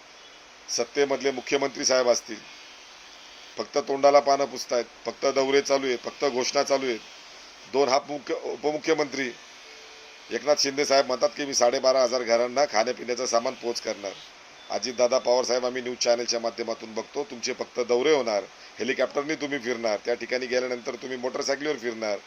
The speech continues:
लोकांमध्ये चिखला पाण्याचं जाणार, फक्त देखावा करणार. हा देखावा करण्यापेक्षा उपमुख्यमंत्री साहेब, आपण तातडीची मदत का जाहीर करत नाही?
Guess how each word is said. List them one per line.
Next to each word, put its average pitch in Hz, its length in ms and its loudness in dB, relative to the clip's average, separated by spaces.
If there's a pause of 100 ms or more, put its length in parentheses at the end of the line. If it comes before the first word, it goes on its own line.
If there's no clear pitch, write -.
(240)
लोकांमध्ये 135 480 0
चिखला 139 240 0
पाण्याचं 131 340 0
जाणार, 117 300 0 (300)
फक्त 113 180 -6
देखावा 139 420 4
करणार. 113 360 -2 (320)
हा 113 140 2
देखावा 117 460 0
करण्यापेक्षा 107 680 -8 (1400)
उपमुख्यमंत्री 117 720 -6
साहेब, 113 380 -2
आपण 120 220 -4 (100)
तातडीची 113 420 -6
मदत 113 220 -4 (100)
का 117 120 2
जाहीर 117 220 -2
करत 123 320 -4
नाही? 120 160 -2